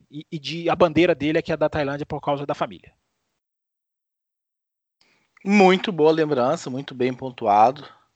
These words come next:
Speaker 2: E será que a Red Bull trará mais gente de fora, gente que era do programa e saiu, assim como fez com o Brandon Hartley,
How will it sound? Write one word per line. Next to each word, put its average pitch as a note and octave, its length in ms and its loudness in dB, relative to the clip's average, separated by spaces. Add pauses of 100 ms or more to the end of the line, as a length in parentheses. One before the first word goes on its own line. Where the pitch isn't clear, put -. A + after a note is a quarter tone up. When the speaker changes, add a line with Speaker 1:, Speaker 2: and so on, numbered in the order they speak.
(760)
Speaker 2:
E G#2 760 -2 (1040)
será C#3+ 380 4
que - 140 -18
a - 40 -14
Red A#2+ 240 -8
Bull A2+ 340 -14 (300)
trará B2 420 0
mais G#2+ 180 -6
gente A2+ 340 -14
de - 120 -20
fora, B2 400 -2
gente C3 320 -6
que - 100 -8
era C3+ 140 2
do B2+ 100 -10
programa C3 460 -6
e - 20 -16
saiu, C#3 460 -4
assim - 200 -10
como B2+ 160 -12
fez A2+ 260 -10
com A#2 80 -8
o - 20 -6
Brandon A2 480 -6
Hartley, A2+ 420 -2